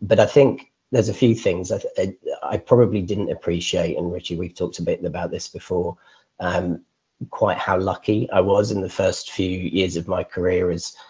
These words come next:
you know, a, a white guy, um, from a middle class background with a good university education coming into,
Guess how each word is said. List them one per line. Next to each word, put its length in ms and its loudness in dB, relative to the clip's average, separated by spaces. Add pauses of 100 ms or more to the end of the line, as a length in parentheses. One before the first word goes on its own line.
(160)
you 100 0
know, 380 0
a, 60 4
a 20 2
white 400 0 (400)
guy, 420 0 (160)
um, 240 0
from 200 -4
a 140 0
middle 280 -2
class 360 -2
background 800 0
with 120 -2
a 140 -4 (200)
good 160 0
university 640 0
education 720 -2 (320)
coming 320 2
into, 680 0